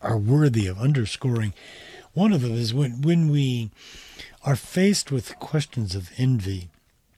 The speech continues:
about what somebody else is able to do or how many hits they have on their Facebook page or whatever it is. Um, one of the things we can do is go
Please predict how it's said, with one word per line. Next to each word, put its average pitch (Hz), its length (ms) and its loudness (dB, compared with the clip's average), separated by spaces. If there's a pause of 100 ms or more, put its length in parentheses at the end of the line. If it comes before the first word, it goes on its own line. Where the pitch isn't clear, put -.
(540)
about 123 200 -2
what 113 180 -4
somebody 123 380 0
else 107 240 -4
is 104 160 -4
able 104 320 -6
to - 160 -14
do 98 340 -4
or 90 100 -12
how - 120 -6
many 101 160 -6
hits 120 280 -4
they 104 140 -6
have 104 260 -2
on 98 180 -4
their 95 240 -8 (420)
Facebook 120 420 -4
page 113 380 -2
or 107 60 -2
whatever 104 400 -4
it - 80 -2
is. 110 260 -2 (560)
Um, 120 300 0 (480)
one 170 180 4
of 233 60 0
the - 60 -6
things 208 160 4
we 165 120 4
can 127 140 2
do 170 120 4
is 120 120 0
go 123 140 -4